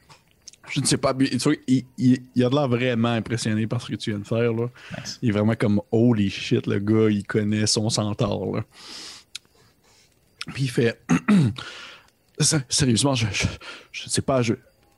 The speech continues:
Speaker 1: écoutez, je, je comprends que vous êtes ici sous un ordre impérial officiel. Nous, nous sommes ici sous les ordres de Léon. À partir du moment où,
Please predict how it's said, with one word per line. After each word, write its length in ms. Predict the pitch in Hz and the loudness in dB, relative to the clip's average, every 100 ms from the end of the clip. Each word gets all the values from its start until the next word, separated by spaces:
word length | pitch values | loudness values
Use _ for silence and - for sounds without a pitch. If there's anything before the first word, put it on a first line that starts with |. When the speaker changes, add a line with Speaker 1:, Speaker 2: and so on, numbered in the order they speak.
| - | -12
Speaker 1:
écoutez, 380 | - - - - - _ _ _ _ - - - _ _ - _ - - | -6 0 0 -2 -12 _ _ _ _ -20 -20 -20 _ _ -20 _ -20 -14
je, 280 | 104 101 92 - | -4 0 0 0
je 200 | - - | 2 2
comprends 360 | 143 113 123 | 2 2 2
que 60 | 107 | 0
vous 220 | 101 104 | 0 0
êtes 120 | 117 | 0
ici 280 | 110 - - | 0 0 2
sous 420 | - - 127 123 123 - - - _ - 92 | 2 2 4 4 2 -4 -20 -20 _ -2 2
un 160 | 104 | 4
ordre 200 | 117 110 | 2 2
impérial 380 | 101 104 107 120 | 2 2 2 4
officiel. 600 | 104 - - 131 113 92 - - - - _ - | 4 2 2 4 2 0 -6 -18 -20 -20 _ 0
Nous, 140 | 127 | 2
nous 100 | 131 | 2
sommes 200 | 104 98 | 2 2
ici 220 | 95 - 143 | 2 2 0
sous 160 | - | 0
les 180 | 92 98 | 0 0
ordres 140 | 117 | 2
de 60 | 104 | 2
Léon. 420 | 92 98 123 120 104 113 | 4 4 4 0 -6 -10
À 60 | |
partir 280 | - - 135 | -4 -4 2
du 60 | 117 | 2
moment 320 | 101 120 147 | 4 2 2
où, 220 | 104 98 | 4 2